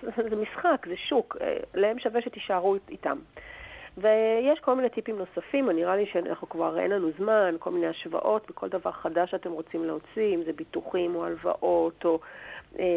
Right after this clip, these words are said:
אפילו בעלויות של, אה, תיקי השקעות, מחזור משכנתא, כמעט הכל עם קצת השוואות וקצת שופינג,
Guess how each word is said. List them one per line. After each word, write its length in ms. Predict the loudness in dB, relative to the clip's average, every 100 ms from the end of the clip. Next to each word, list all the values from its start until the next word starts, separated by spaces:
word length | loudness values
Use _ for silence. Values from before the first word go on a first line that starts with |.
| 4 2 0
אפילו 320 | 0 2 2
בעלויות 960 | 4 4 4 4 2 0 0 0 0 -2 -2
של, 280 | 0 2
אה, 160 | 4 2 0
תיקי 260 | -2 0
השקעות, 840 | -2 -2 -4 -2 2 4 4 2 -2
מחזור 340 | -2 0 0
משכנתא, 580 | 0 -6 -4 0 0 -2
כמעט 420 | -2 0 2 0 -2
הכל 360 | -12 -2 0 0
עם 120 | -2
קצת 360 | -4 -2 -2 -2
השוואות 500 | -6 -2 0 0 -2
וקצת 360 | -10 -2 0 0
שופינג, 600 | -4 -2 0 2 4 4